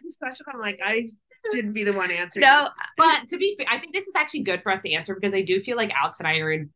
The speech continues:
Speaker 1: pretty, like,
Speaker 2: Way
Speaker 1: different,
Speaker 2: different seasons of
Speaker 1: way,
Speaker 2: life.
Speaker 1: way,
Speaker 2: Yeah.
Speaker 1: way different seasons of life. Alex is, like, she's been married for a while. She's got her dog. She's got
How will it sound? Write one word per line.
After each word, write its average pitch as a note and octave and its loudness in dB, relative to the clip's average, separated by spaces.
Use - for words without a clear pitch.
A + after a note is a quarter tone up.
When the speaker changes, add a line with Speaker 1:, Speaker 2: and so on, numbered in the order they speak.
Speaker 1:
pretty, F#3 0
like, D#3 -2
Speaker 2:
Way G3 -4
Speaker 1:
different, B3 10
Speaker 2:
different A3+ 4
seasons G#3 0
of - 0
Speaker 1:
way, C4 2
Speaker 2:
life. C4+ 2
Speaker 1:
way, D4 6
Speaker 2:
Yeah. B3 6
Speaker 1:
way D#4 2
different F#4 2
seasons D#4 -6
of D#4 0
life. A3+ 4
Alex B3+ 4
is, D4+ -6
like, B3 0
she's - -12
been B3 -2
married A#3 4
for B3+ -2
a A3+ 0
while. G#3 2
She's G#3 -12
got F#3+ -4
her A#3+ 0
dog. G#3+ 4
She's F#3 -10
got G3+ 4